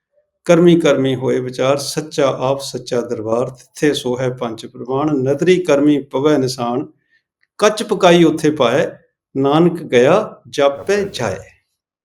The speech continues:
ਇਹ ਹੁਣ ਚੌਂਤੀਵੀਂ ਪੌੜੀ ਹੈ ਨਾ ਜਿਹੜੀ, ਉਹ 'ਚ ਉਹ ਲਗਭਗ ਸਾਰਾ ਕੁਛ ਐਕਸਪਲੇਨ ਉਹਨੇ ਏਦਾਂ ਕਰਤਾ ਕਿ ਪਹਿਲਾਂ ਤਾਂ "ਰਾਤੀ ਰੁੱਤੀ ਤਿੱਥੀ ਵਾਰ" ਤਾਂ ਸਮਾਂ ਹੈ। ਰਾਤਾਂ ਨੇ, ਰੁੱਤਾਂ ਬਦਲਦੀਆਂ ਨੇ,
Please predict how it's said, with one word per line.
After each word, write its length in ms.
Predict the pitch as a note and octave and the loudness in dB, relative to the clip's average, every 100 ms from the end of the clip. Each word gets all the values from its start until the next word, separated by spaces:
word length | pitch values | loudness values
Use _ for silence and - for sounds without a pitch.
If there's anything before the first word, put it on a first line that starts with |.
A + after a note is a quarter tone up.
| _ _ _ _ _ _ - | _ _ _ _ _ _ -2
ਇਹ 100 | G3+ | 0
ਹੁਣ 200 | F#3 F#3+ | 0 -2
ਚੌਂਤੀਵੀਂ 480 | F#3+ G3 G3+ G3 F#3 | -2 -2 -4 -4 -2
ਪੌੜੀ 360 | D3+ C3+ D#3+ | -2 0 0
ਹੈ 40 | A#2+ | 0
ਨਾ 80 | C3+ | 0
ਜਿਹੜੀ, 240 | D#3+ E3+ | -2 -2
ਉਹ 80 | E3+ | -4
'ਚ 120 | E3+ | -4
ਉਹ 500 | D#3 D3+ - E3+ E3+ E3+ | -6 -6 -6 -6 -6 -2
ਲਗਭਗ 480 | G3 G3 E3+ F#3+ D3 | 0 0 2 0 0
ਸਾਰਾ 280 | - E3 D#3+ | 0 2 2
ਕੁਛ 200 | D3 D3 | 0 -4
ਐਕਸਪਲੇਨ 480 | C3+ - C3 B2+ C3 | -6 -8 -6 -2 -2
ਉਹਨੇ 200 | C#3+ C#3 | -2 -2
ਏਦਾਂ 220 | C3 B2+ | -2 -2
ਕਰਤਾ 340 | B2 A2+ D3 | -2 -2 -4
ਕਿ 160 | D#3 F#3+ | -2 -4
ਪਹਿਲਾਂ 340 | F#3 F#3+ G3+ | 0 0 0
ਤਾਂ 200 | G3 F#3+ | 0 0
"ਰਾਤੀ 320 | F3 E3 F3+ | 2 0 -2
ਰੁੱਤੀ 240 | E3+ - E3+ | -2 -2 -2
ਤਿੱਥੀ 340 | E3 D3+ E3+ | -2 -2 0
ਵਾਰ" 260 | E3 D3 D3 | 2 2 2
ਤਾਂ 100 | F3+ | 0
ਸਮਾਂ 320 | - B2+ G#2+ | 2 0 0
ਹੈ। 180 | - - _ _ _ _ F2 _ _ - | -4 -12 _ _ _ _ _ _ _ -2
ਰਾਤਾਂ 440 | C#3+ C#3+ - D3+ C#3+ | 0 0 0 0 0
ਨੇ, 140 | C#3+ | 0
ਰੁੱਤਾਂ 400 | C#3 C#3 D3 C3+ | -2 -4 -2 0
ਬਦਲਦੀਆਂ 560 | C3+ C#3 C3+ C#3 C#3 C3+ | 0 -2 -4 -2 0 0
ਨੇ, 340 | C3+ C3 | 0 -2